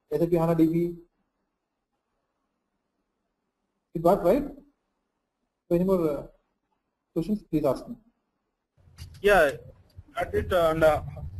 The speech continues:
Speaker 2: about how to practice it, because, uh, this is a huge actually, right from scratch, uh, from basics, even step by step if we are going, we have to practice,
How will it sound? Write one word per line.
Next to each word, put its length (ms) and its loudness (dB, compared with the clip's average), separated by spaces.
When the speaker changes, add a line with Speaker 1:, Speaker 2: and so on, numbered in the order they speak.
Speaker 2:
about 240 4
how 180 6
to 120 -2
practice 460 0
it, 200 -4
because, 300 0
uh, 140 0
this 120 -10
is 40 -8
a 100 2
huge 360 -2
actually, 460 -4
right 180 2
from 180 -4
scratch, 380 0
uh, 500 4
from 220 -2
basics, 520 -2
even 200 -6
step 140 -4
by 80 0
step 180 -4
if 120 -6
we 100 0
are 100 0
going, 320 -4
we 80 0
have 180 2
to 60 -4
practice, 440 -2